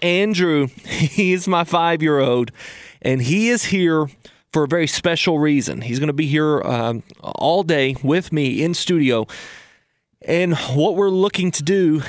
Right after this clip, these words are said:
is to brag on him for just a minute. Uh, this young man was awarded a very special award for, um, memorizing Bible verses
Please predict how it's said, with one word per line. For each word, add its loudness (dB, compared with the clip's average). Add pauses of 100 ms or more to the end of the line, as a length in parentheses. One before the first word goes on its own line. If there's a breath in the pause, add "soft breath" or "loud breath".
is 0
to 0
brag 2
on 0
him 2
for -4
just 0
a -2
minute. 0 (480 loud breath)
Uh, 0
this 0 (120)
young 0
man -2 (560 soft breath)
was 0
awarded 2
a 2
very 0
special 0
award 2 (280)
for, 2 (260)
um, -4 (180)
memorizing 0 (100)
Bible 0
verses -2